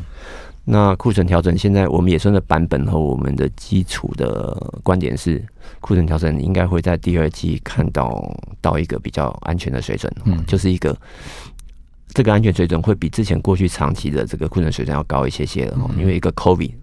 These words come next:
Speaker 1: 让很多的供应链备货的这个习性改变了，
Speaker 2: 对。
Speaker 1: 会布比较宽一点的一个库存哦。
Speaker 2: 嗯，嗯。
Speaker 1: 但目前的库存还在清，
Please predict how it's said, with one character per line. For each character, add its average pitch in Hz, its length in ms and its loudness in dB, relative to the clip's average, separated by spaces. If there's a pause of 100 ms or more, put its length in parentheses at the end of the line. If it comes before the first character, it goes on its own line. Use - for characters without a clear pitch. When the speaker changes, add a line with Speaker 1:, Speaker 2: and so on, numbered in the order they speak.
(120)
Speaker 1:
让 87 120 -2
很 69 200 -6
多 73 180 -4
的 - 300 -6 (240)
供 95 160 0
应 90 80 2
链 90 160 0
备 80 180 0
货 78 180 -4
的 - 140 -6
这 - 120 -10
个 - 120 -8
习 - 180 -6
性 87 160 -2
改 - 200 -6
变 65 180 -2
了， - 60 -10 (120)
Speaker 2:
对。 82 160 -2 (300)
Speaker 1:
会 98 220 2 (400)
布 95 280 2
比 76 120 -2
较 82 280 0 (260)
宽 98 300 2
一 98 120 4
点 104 200 4
的 95 140 2
一 82 80 0
个 76 140 -4
库 - 180 -2
存 - 220 -6
哦。 87 80 -8
Speaker 2:
嗯， 82 80 -2
嗯。 82 40 -4 (340)
Speaker 1:
但 135 200 6
目 151 140 4
前 95 120 4
的 90 80 4
库 101 120 2
存 90 160 2
还 85 120 2
在 95 120 6
清， 90 260 0